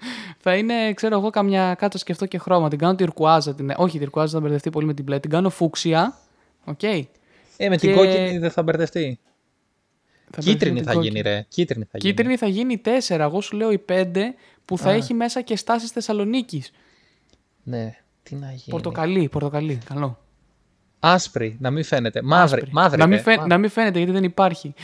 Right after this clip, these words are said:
Speaker 1: Ω, εντάξει, τε-, έχουμε φάει cancel, ε.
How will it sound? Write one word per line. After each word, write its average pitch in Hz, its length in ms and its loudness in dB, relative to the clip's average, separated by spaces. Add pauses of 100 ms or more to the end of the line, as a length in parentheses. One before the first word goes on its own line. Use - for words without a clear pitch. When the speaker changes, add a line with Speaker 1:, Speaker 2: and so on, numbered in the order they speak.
(160)
Speaker 1:
Ω, 196 1040 2 (800)
εντάξει, 160 400 0
τε-, 160 380 -6 (500)
έχουμε 151 260 -4
φάει 147 220 -2
cancel, 139 360 -4
ε. 139 60 -10